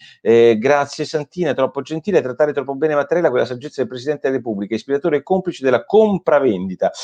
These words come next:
Beh, oggi molti giornali ne stanno parlando di questa vicenda, Maurizio, cioè che il Tempo, anzi, Renato Farina oggi sul Libero, eh, dice: "Ma ragazzi, il tempo che sta dando,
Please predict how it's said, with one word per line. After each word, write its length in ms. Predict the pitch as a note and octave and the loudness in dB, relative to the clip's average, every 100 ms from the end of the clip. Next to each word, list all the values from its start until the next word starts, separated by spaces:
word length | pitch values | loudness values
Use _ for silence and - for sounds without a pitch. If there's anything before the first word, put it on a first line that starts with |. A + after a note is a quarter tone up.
| - - | -8 0
Beh, 200 | F3+ - | 0 2
oggi 280 | F#3+ F3 D#3+ | 0 2 2
molti 280 | D#3 D#3 | 0 0
giornali 380 | C#3+ D#3 F#3 F3+ | -6 0 2 2
ne 120 | D3 | -2
stanno 280 | C3+ D3 C#3+ | -6 -6 -4
parlando 540 | C3+ C3+ C#3 B2 A2+ A#2 | -2 -2 0 0 -2 -6
di 100 | A#2 | -6
questa 260 | A#2+ - | -6 -4
vicenda, 420 | B2 A2+ A#2 G#2 A#2+ | -6 -6 -8 0 2
Maurizio, 460 | B2 B2 A2+ B2+ | 2 -2 -6 -8
cioè 260 | B2+ D#3 C#3 | -2 -2 -2
che 100 | C#3 | -4
il 120 | C3+ | -4
Tempo, 280 | C#3+ B2+ C3+ | -2 -2 -2
anzi, 360 | B2+ C3 A#2+ - B2+ | -2 0 -2 -2 -4
Renato 460 | B2+ C3 E3 F3+ D#3+ | 0 0 0 -4 -4
Farina 500 | C#3 C3 A2+ G#2+ - | -2 -2 -4 -8 -4
oggi 300 | D3+ B2+ A#2 | -2 -2 -6
sul 160 | A2 C#3 | -14 -6
Libero, 440 | C3+ G2 A2 A#2+ - - - | -4 0 2 2 -2 -12 0
eh, 280 | A2 A2 | 4 4
dice: 440 | A#2 D3 A2 A2+ - | 2 -4 -4 -4 -4
"Ma 80 | C#3+ | -6
ragazzi, 400 | D3 F3+ - A#2 - - | -4 -4 -4 -10 -10 -6
il 160 | C3+ | -4
tempo 320 | - F3+ C3+ | 0 0 0
che 100 | A#2+ C3 | -2 -4
sta 100 | C#3 | -2
dando, 380 | D#3 C#3+ B2 | -2 0 -2